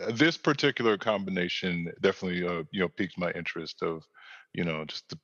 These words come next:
post-apocalyptic, uh, you know, kinda like Western tale and, um, rebuilding, and also the way that it's not like,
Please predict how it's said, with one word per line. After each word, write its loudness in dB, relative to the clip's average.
post-apocalyptic, 0
uh, -2
you -4
know, -4
kinda 2
like 0
Western 2
tale 0
and, -8
um, -2
rebuilding, 4
and 4
also 4
the 4
way 6
that 2
it's -6
not 4
like, 2